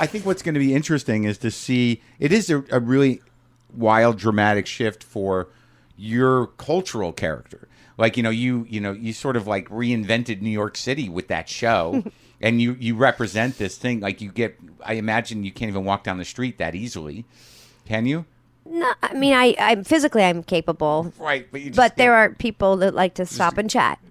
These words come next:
Speaker 1: it's,
Speaker 2: Let's
Speaker 1: oh,
Speaker 2: put
Speaker 1: yeah.
Speaker 2: it that way.
Speaker 1: There, you know, the, it's always sort of like, "I'm sorry, I don't wanna be
Speaker 2: <laughs>
Speaker 1: rude,
Speaker 2: Yeah.
Speaker 1: but I, I got some things I need to say to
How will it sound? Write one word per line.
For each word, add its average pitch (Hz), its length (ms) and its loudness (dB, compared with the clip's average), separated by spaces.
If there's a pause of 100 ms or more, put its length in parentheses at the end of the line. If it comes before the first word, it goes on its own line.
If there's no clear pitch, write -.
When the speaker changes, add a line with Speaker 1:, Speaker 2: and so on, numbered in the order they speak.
Speaker 1:
it's, 120 180 -8
Speaker 2:
Let's 190 140 0
Speaker 1:
oh, 170 40 4
Speaker 2:
put - 100 6
Speaker 1:
yeah. 131 60 4
Speaker 2:
it - 20 2
that 185 180 6
way. 147 220 0 (100)
Speaker 1:
There, 202 180 2
you 185 120 2
know, 190 80 0
the, 170 280 0
it's 156 120 -4
always 175 240 2
sort 170 100 -2
of 147 60 -2
like, 151 120 -2 (120)
"I'm 196 160 -4
sorry, 123 360 0
I 156 120 2
don't 202 100 -2
wanna 160 200 -2
be 131 140 -4
Speaker 2:
<laughs> 120 120 0
Speaker 1:
rude, 214 240 6
Speaker 2:
Yeah. 202 320 8
Speaker 1:
but 208 280 -2
I, 156 240 -2
I 156 160 0
got 156 280 -2
some 104 100 -8
things 120 320 -2
I 98 80 -2
need 101 200 4
to 110 80 0
say 87 300 -8
to 82 60 -12